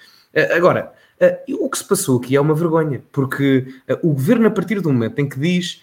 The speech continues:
a cidadãos individuais, reparem, eh, vocês têm a vossa própria casa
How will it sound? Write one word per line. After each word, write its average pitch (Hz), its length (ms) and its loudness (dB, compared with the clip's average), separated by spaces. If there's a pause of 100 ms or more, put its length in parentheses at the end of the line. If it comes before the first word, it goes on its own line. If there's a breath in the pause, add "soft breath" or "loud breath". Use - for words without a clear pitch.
(160 soft breath)
a 143 60 -2
cidadãos 127 800 -2
individuais, 151 920 2
reparem, 120 440 -2
eh, 135 300 -2 (280)
vocês 156 360 -4
têm 180 180 2
a 170 40 2
vossa 160 260 0
própria 143 320 0
casa 117 420 -4